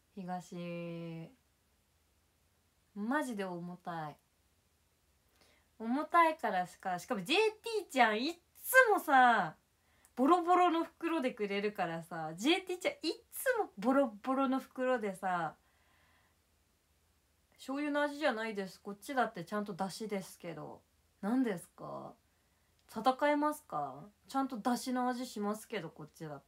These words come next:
て。何言ってんですか？そっちだって醤油なんじゃないですか？<laughs> そっちだってどうせ醤油でしょ？い-、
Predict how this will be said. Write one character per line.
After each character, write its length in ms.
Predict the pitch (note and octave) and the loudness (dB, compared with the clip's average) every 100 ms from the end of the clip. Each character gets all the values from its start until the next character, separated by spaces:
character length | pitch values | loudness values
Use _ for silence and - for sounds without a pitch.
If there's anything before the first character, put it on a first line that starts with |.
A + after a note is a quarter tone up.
| - | -20
て。 220 | - - _ _ _ _ - | -20 -20 _ _ _ _ -8
何 200 | A3+ D4+ | -4 -2
言 100 | A#3 | -4
っ 20 | |
て 180 | - F#3 | -6 -10
ん 80 | E3+ | -8
で 100 | D#3+ | -10
す 100 | - | -12
か？ 120 | - C3+ F#3 G3+ _ _ _ _ _ _ | -14 -14 -16 -20 _ _ _ _ _ _
そ 120 | B3 | -10
っ 80 | - | -6
ち 120 | G4 | 2
だ 100 | A4 | 4
っ 40 | - | 2
て 80 | |
醤 240 | G#3 A#3+ C4+ | -4 -6 -4
油 120 | E4 | -2
な 140 | E4 | 0
ん 40 | A3 | 0
じ 60 | |
ゃ 60 | F#3 | -2
な 160 | E3+ F3 | -6 -8
い 40 | |
で 120 | E3 | -10
す 100 | D3+ | -14
か？ 520 | - D3+ C#3 C3+ E3 C4 _ _ _ _ _ _ _ _ _ - | -12 -8 -8 -8 -12 -16 _ _ _ _ _ _ _ _ _ -20
<laughs> 200 | - - F4+ D#4 C#4 - F4 E4+ - _ _ _ _ _ _ - A3+ - - - B3+ - | -4 2 2 2 0 -2 -6 -8 -16 _ _ _ _ _ _ -20 -20 -18 -20 -20 -16 -6
そ 140 | B3+ | -6
っ 40 | |
ち 60 | G#3 | 0
だ 60 | B4 B4+ | 4 4
っ 20 | A#4 | 4
て 80 | |
ど 140 | G3 G3+ | -4 -4
う 60 | |
せ 100 | A#3+ | -4
醤 240 | C#4 C4 B3+ | -4 -4 -4
油 140 | D4+ | -6
で 120 | D4 | -8
し 160 | D#3+ - | -12 -14
ょ？ 60 | - - - _ _ - _ _ _ _ _ _ _ _ _ _ _ _ _ _ _ _ _ _ _ _ _ _ _ _ _ - | -20 -20 -20 _ _ -20 _ _ _ _ _ _ _ _ _ _ _ _ _ _ _ _ _ _ _ _ _ _ _ _ _ -8
い-、 160 | A#3+ | -6